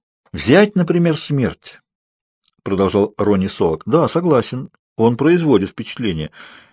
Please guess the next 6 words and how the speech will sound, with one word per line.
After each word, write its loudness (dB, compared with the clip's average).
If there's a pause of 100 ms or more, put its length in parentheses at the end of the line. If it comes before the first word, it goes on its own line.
(220)
но -2
черное 2
всем 0
идет. -2 (640)
А 0
смерть? 0